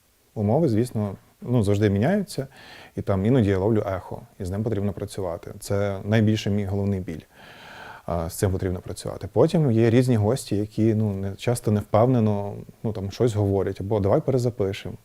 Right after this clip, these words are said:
Ніхто не застрахований від цього. Ну, і потрібно там це все переслуховувати доволі дотошно. Ну, і плюс є дефекти мовлення у деяких гостей. Е, хвилювання,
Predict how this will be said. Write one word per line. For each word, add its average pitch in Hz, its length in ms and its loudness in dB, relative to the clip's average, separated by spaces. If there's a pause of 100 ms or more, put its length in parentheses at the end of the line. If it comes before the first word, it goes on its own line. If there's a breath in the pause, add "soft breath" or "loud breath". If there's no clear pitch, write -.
(400 loud breath)
Ніхто 110 220 0
не 143 80 4
застрахований 104 580 -2
від - 140 -16
цього. - 220 -10
Ну, 110 140 0
і 156 60 -2
потрібно 123 420 -2
там 95 200 -10 (120)
це 117 100 -4
все 107 140 -4
переслуховувати 113 800 0
доволі 104 280 -2
дотошно. - 440 -14 (400 soft breath)
Ну, 185 80 2
і 190 40 2
плюс 156 240 0
є 123 60 0
дефекти - 360 -4
мовлення 98 420 -2
у - 20 -16
деяких - 280 -14
гостей. - 280 -20 (520 loud breath)
Е, 107 100 -4
хвилювання, 98 680 2